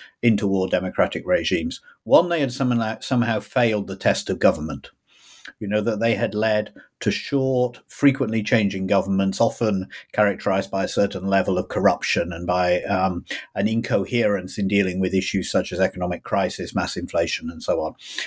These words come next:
Uh, I'm not saying that any other regimes did better, but that was held against those democratic regimes. Secondly,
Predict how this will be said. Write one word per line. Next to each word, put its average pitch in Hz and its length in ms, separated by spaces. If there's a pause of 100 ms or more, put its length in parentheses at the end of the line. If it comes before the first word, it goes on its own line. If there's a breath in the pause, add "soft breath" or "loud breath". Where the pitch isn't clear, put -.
(140 loud breath)
Uh, 101 220
I'm 101 80
not 107 140
saying 101 220
that 104 80
any 101 160
other 101 160
regimes 95 460
did 90 220
better, 117 320
but 104 160
that 110 160
was 98 100
held 95 320
against 90 540 (200)
those 87 200
democratic 82 640
regimes. 82 500 (720)
Secondly, 143 640